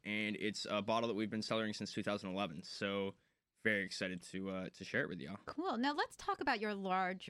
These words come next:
Speaker 2: format program.
Speaker 1: Absolutely.
Speaker 2: Um, is that, I,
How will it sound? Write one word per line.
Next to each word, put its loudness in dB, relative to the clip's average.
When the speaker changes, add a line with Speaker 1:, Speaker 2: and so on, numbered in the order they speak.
Speaker 2:
format 0
program. -2
Speaker 1:
Absolutely. 2
Speaker 2:
Um, 2
is 2
that, 4
I, 2